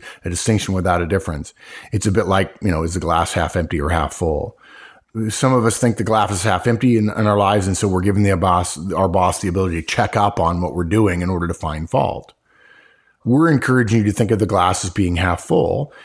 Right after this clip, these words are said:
and we're thinking that your boss, you want your boss to see your good work. There's nothing wrong with your boss being able to see where you are on something. If you're behind, why are you worried that your boss is gonna see it? Stop worrying about your boss seeing you being behind and get busy on getting ahead of schedule.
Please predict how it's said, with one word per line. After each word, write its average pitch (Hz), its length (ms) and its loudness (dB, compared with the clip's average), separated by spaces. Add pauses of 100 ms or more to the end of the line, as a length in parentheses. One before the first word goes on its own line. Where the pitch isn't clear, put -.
(140)
and 117 160 4
we're 120 140 4
thinking 104 580 0
that 107 60 -6
your 110 240 2
boss, 107 360 2
you 110 140 2
want 123 300 2
your 139 80 4
boss 92 300 0
to 101 60 -6
see - 160 -6
your 92 140 -2
good 92 180 -2
work. 107 480 -2 (380)
There's 107 220 2
nothing 151 480 2
wrong 101 500 2
with 101 160 0
your 110 140 2
boss 101 340 2
being 104 200 0
able 101 200 0
to 98 80 -2
see 104 240 -2
where 101 280 2
you 107 200 4
are 117 140 4
on 98 160 -2
something. 85 420 -8
If 95 160 -2
you're 131 80 4
behind, 123 680 0 (920)
why 104 240 0
are 131 40 4
you 127 160 4
worried 131 280 2
that 127 40 4
your 131 120 2
boss 120 240 2
is - 80 -8
gonna 120 140 2
see 90 180 2
it? - 140 -4
Stop 120 340 0
worrying 131 200 4
about 110 200 2
your 110 100 2
boss 107 320 2
seeing 120 240 2
you 117 100 4
being 107 280 2
behind 104 340 0
and 101 140 0
get 104 180 2
busy 113 280 2
on 110 180 2
getting 117 240 2
ahead 113 180 2
of 123 80 -2
schedule. 131 560 -2